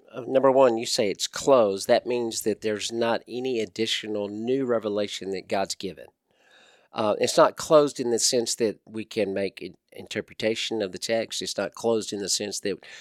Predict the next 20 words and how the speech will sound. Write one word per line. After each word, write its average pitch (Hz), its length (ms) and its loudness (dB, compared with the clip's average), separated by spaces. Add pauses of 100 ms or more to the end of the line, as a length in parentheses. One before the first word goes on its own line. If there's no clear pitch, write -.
(140)
there 107 160 2
are - 80 0
applications 107 840 -2
that - 180 -12
be 110 100 -2
made 101 300 -4
from 107 160 -4
text, - 600 -6 (440)
but 98 120 2
it's 101 160 0
closed 127 480 2
in 110 120 2
that 101 180 -2
there's 107 220 -8
no 113 100 4
further 120 400 0
revelation 104 640 -2
given 113 300 -4
to 98 240 -6
us. 95 260 -6